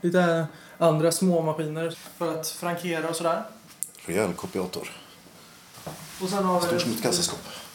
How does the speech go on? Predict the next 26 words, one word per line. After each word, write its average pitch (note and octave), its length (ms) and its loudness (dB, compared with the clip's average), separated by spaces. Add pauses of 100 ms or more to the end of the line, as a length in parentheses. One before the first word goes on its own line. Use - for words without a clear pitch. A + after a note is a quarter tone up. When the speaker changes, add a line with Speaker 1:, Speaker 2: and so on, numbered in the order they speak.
Speaker 1:
det F#3 80 0
stora E3+ 580 2 (480)
konferensrummet E3 1200 -6 (720)
där F3 140 -4
vi D#3+ 80 -2
har D#3 260 0 (360)
ett F3+ 220 2
långt F3 300 0
konferensbord E3+ 720 0
och D3 240 -4 (220)
en E3+ 120 -6
liten, D#3+ 300 -4 (120)
eh, D3+ 40 -6 (360)
fåtöljgrupp. D#3 680 -2 (1160)
Speaker 2:
Här B2+ 120 0
har A2+ 60 2
vi, A#2 100 0
kan - 60 -6 (680)
jag F#2 120 -10
inte - 140 -10
låta F2+ 180 -4
bli F2+ 120 -2
att F2 80 -6
ta A2 180 2
i, B2+ 100 2 (160)
en G#2 260 -4